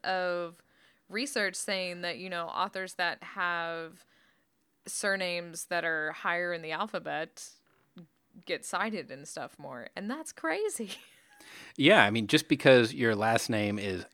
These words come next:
Speaker 2: Abrams, you
Speaker 1: Yeah.
Speaker 2: are going to have more recognition because they talk about the et al bias.
Speaker 1: Mm-hmm.
Speaker 2: And th-, this is completely true.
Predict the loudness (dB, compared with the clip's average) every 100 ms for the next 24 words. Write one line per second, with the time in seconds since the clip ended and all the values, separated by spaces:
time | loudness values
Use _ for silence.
0 | 2 2 4 0 -2 -6 -8 _ _ _
1 | _ _ _ _ _ _ _ -8 -2 2
2 | 4 6 6 8 8 6 8 10 10 8
3 | 2 -8 _ _ _ 6 8 10 6 4
4 | 4 4 2 0 -2 6 8 8 6 0
5 | 4 4 6 4 4 2 4 6 6 8
6 | 6 6 4 -2 -6 -16 -10 -6 2 4
7 | 4 2 2 4 4 4 2 -2 -4 _
8 | _ -4 0 2 4 2 4 2 2